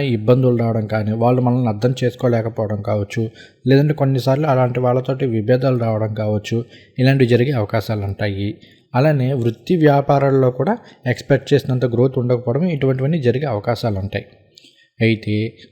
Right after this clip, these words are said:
గురువుగారు ఎప్పుడైతే ఫిబ్రవరి మూడవ తేదీ నుండి వక్రత్యాగం చేసి డైరెక్ట్ అయ్యారో, ఇక్కడి నుండి మాత్రం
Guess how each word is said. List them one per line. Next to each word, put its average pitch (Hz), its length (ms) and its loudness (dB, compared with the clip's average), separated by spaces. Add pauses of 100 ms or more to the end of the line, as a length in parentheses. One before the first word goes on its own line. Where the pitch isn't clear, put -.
(120)
గురువుగారు 165 540 2 (140)
ఎప్పుడైతే 127 480 -2 (440)
ఫిబ్రవరి 131 520 2
మూడవ 127 260 4
తేదీ 120 320 0
నుండి 120 300 4 (240)
వక్రత్యాగం 135 680 -2
చేసి 131 340 -6
డైరెక్ట్ 120 460 -2
అయ్యారో, 101 340 -2 (440)
ఇక్కడి 156 320 2
నుండి 156 280 2
మాత్రం 143 360 0